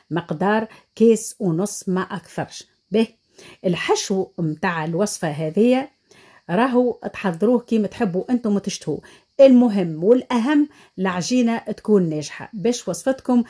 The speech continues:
تجيكم بنينه. تبعوني خطوه خطوه وما تبعدوش بعيد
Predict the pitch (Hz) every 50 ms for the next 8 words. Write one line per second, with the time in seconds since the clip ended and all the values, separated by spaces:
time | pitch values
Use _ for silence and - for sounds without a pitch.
0 | - _ - 180 180 147 165 208 208 - 202 180 185 - - 180 180 175 160 147
1 | 147 135 143 - 214 185 156 196 196 185 240 240 226 214 208 214 233 233 - -
2 | - - _ _ - - 202 220 214 - 190 170 160 - 240 247 - 226 220 220
3 | 214 185 180 - 175 165 208 240 262 226 269 254 - 277 226 233 226 247 247 233